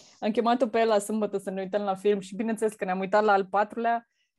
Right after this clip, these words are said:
după ce m-am uitat cu ea, eu asta am făcut tot weekendul. Deci n-am dormit, n-am făcut nimic, am văzut până la, până la ultimul, că n-am putut să mă opresc acolo. <laughs> Și, și dacă mi-aduc eu bine aminte, cred că nici n-apare Dobby deloc în,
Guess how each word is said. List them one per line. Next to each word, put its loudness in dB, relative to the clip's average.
după -4
ce -4
m-am 0
uitat 0
cu -6
ea, 2
eu 2
asta 0
am -4
făcut -10
tot -8
weekendul. -6
Deci -2
n-am 4
dormit, 2
n-am 0
făcut -6
nimic, -2
am -2
văzut -4
până -2
la, 0
până 0
la 2
ultimul, -2
că -6
n-am -4
putut -10
să -8
mă -2
opresc -2
acolo. -2
<laughs> -18
Și, -6
și -8
dacă 2
mi-aduc -6
eu -4
bine -4
aminte, -4
cred -10
că -8
nici -6
n-apare -2
Dobby -2
deloc -4
în, -14